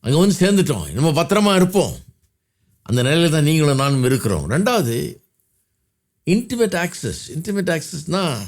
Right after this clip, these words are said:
ரொம்ப நெருக்கமான உறவு உங்களுக்கும் அவருக்கும் உண்டாயிருக்கிறது. மூணாவது, அது வந்து உண்மையான ஒரு உறவு.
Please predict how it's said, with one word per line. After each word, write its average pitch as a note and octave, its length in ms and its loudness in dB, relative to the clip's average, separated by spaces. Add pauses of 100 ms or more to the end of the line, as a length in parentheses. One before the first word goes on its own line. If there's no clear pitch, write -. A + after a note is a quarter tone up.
(840)
ரொம்ப G3 260 2 (200)
நெருக்கமான G#3 840 0 (680)
உறவு D3 360 2 (140)
உங்களுக்கும் A#2+ 640 -2 (1040)
அவருக்கும் A2 500 -2
உண்டாயிருக்கிறது. C#2+ 760 -6 (1700)
மூணாவது, D3+ 560 0 (920)
அது C#3+ 160 0
வந்து F#3+ 300 0 (880)
உண்மையான A#3+ 640 2
ஒரு G#3 220 4
உறவு. F#3 380 2